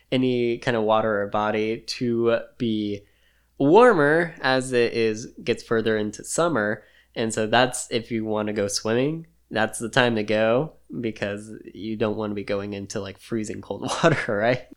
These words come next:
And then, of course, water doesn't, doesn't stay in one place, and the heat is transferred into other parts of the world through rain and condensation,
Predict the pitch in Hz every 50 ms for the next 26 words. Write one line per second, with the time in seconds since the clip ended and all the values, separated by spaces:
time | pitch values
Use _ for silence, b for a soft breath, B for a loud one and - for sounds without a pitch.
0 | _ - 131 139 147 147 147 143 135 - - 156 147 143 139 135 - 147 139 143
1 | 160 170 180 170 160 165 151 143 131 120 120 - - _ - - 143 139 131 131
2 | 120 113 110 - - 123 120 113 107 104 107 110 110 110 110 107 - - - -
3 | 107 104 101 98 101 98 - - - _ _ _ - - 117 113 113 110 107 -
4 | - 160 156 - 143 123 120 - - - 123 123 117 - 127 117 107 110 110 -
5 | - - 120 113 113 110 107 - - 113 107 - - 104 95 95 101 113 139 143
6 | 135 131 123 101 - 110 101 98 98 117 123 127 127 127 127 120 98 101 101 -
7 | - 113 107 - - 98 101 - - 139 143 139 135 - 127 120 120 117 117 117